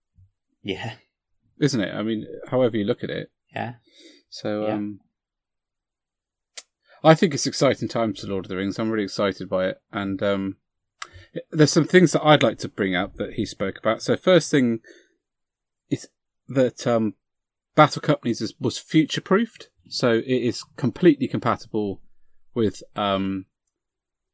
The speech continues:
Speaker 2: with the current system, with the new system. In fact, there is some, was some sneak peeks in there as to what was gonna come out. So there's the,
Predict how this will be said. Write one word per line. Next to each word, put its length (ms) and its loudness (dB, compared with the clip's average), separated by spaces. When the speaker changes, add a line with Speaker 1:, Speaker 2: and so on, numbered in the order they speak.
Speaker 2:
with 120 -2
the 60 -4
current 320 0
system, 340 -10
with 100 -6
the 80 -2
new 160 2
system. 400 -2
In 80 -2
fact, 320 0
there 180 4
is 120 0
some, 260 -6
was 100 -2
some 140 -2
sneak 380 0
peeks 340 -2
in 140 -2
there 200 2
as 140 -4
to 100 -2
what 220 -4
was 200 -6
gonna 140 -4
come 200 -4
out. 180 -4
So 120 -10
there's 180 -8
the, 180 -12